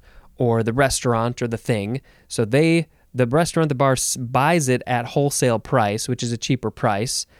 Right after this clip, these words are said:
and then a, it's the base price, and then they're gonna sell it to the u-, user, to the drinker, to the,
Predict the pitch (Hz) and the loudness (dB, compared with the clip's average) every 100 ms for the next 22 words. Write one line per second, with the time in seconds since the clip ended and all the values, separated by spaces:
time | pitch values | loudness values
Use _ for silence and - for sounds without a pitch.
0 | _ _ _ _ - 135 123 123 120 117 | _ _ _ _ -2 2 4 4 2 -2
1 | - - _ _ _ _ _ 139 - 127 | -6 -8 _ _ _ _ _ -2 0 -2
2 | 107 147 170 - - 98 101 - - - | 0 2 2 2 -2 -4 -4 -6 -8 -16
3 | - - 113 160 180 120 139 165 143 123 | -10 -4 2 4 4 4 4 2 2 0
4 | 110 - 196 160 120 - 175 156 120 113 | 0 0 2 4 2 0 4 6 6 2
5 | 135 185 123 117 127 127 127 165 185 127 | 4 4 4 2 0 -2 4 6 6 4
6 | 113 113 123 - 135 123 120 139 180 156 | 2 2 0 0 0 0 0 2 2 0
7 | 120 120 - 135 | -2 -2 0 0